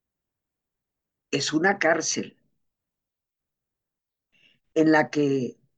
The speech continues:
eres tanto el prisionero que sufre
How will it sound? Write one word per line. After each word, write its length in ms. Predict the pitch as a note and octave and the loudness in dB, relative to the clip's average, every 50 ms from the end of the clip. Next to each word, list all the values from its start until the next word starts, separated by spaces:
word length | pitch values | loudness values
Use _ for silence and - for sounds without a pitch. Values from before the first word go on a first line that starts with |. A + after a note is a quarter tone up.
| _ _ _ _ _ _ _ | _ _ _ _ _ _ _
eres 500 | - F3 F3 E3+ D#3+ D3+ - - - _ _ | 0 2 4 4 4 2 0 -4 -6 _ _
tanto 500 | - F#3 F#3 F#3 F3+ - - - D#3+ D3+ | 2 2 2 2 0 -4 2 4 4 6
el 160 | C#3 C#3 - | 6 2 0
prisionero 680 | - - C3 A#2+ - - C#3 B2+ B2+ C#3 D3+ D#3 D#3+ - | -4 -6 -6 -6 -4 -4 -2 -2 0 2 4 4 4 2
que 120 | - C3 | 2 -4
sufre 600 | - - F3 F#3+ - - A3+ G3 G#3+ A#3 A#3 - | -2 0 0 -2 0 -2 -2 -2 -2 -4 -6 -10